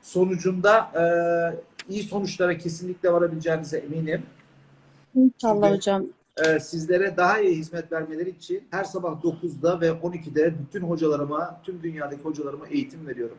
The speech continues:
Speaker 1: Her gün veriyorum. Her gün durmuyorum, veriyorum. E, sizlerin sorularını bana anlatıyorlar. Sorunlarını anlatıyorlar. Onlara anlatıyorum. Ve ders işleyerek, e, sizlere daha iyi hizmet vermek için çalışıyoruz. İnşallah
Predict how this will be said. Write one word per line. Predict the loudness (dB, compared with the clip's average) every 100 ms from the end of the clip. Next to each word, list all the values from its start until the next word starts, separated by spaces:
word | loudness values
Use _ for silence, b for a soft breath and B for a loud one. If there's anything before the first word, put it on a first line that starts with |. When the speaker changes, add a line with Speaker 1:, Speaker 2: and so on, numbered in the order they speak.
| -2
Speaker 1:
Her | -2
gün | 0 -4 -2
veriyorum. | 2 4 4 0
Her | -6
gün | -6 -8 -2
durmuyorum, | 0 0 -6 -6
veriyorum. | -2 2 2 0 -8 -10 -2
E, | 0 0 -2
sizlerin | -4 -2 4 4
sorularını | 4 4 6 8 6 2
bana | 0
anlatıyorlar. | 0 -2 -4 -4 0 0 2 0 0
Sorunlarını | -12 0 2 2 0 0
anlatıyorlar. | 0 -2 -2 -2 0 0
Onlara | -2 -6 -2 0
anlatıyorum. | 0 0 -2 0 4 4 4 -2 b b _
Ve | 2 4
ders | 6 4 2
işleyerek, | -8 0 2 4 2 0 -8
e, | -4 -2 -2 -4
sizlere | -6 -2 0 4
daha | 4
iyi | 4
hizmet | 0 -6 -12 -8
vermek | -8 -8
için | -16 -6
çalışıyoruz. | -2 -2 -2 -6 -6 -10
İnşallah | -6 -2 2 2